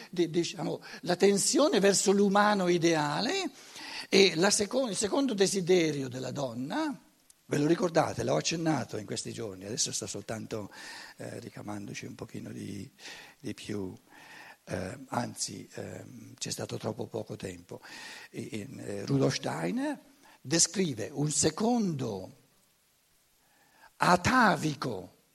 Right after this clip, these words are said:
desiderio della donna, del femminile, che è, eh, parla di due, di due, di due amori, diciamo, il maschio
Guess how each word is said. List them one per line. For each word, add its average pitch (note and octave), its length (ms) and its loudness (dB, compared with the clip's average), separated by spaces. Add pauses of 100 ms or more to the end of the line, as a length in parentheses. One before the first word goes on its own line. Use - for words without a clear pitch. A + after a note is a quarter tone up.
(140)
desiderio D#3+ 840 4
della B2 220 -4
donna, C3 420 -4
del A2+ 140 -8
femminile, D3 720 -10
che - 200 -6
è, G#3+ 340 -2 (2500)
eh, - 340 -10
parla G#2 400 -4
di G#2 180 -12
due, G2 580 -6
di G#2 160 -12
due, G2 600 -8 (920)
di A#2 160 -12
due A2 280 -6
amori, A#2+ 800 0
diciamo, G#2 640 -10 (440)
il - 140 -10
maschio A2 1000 -8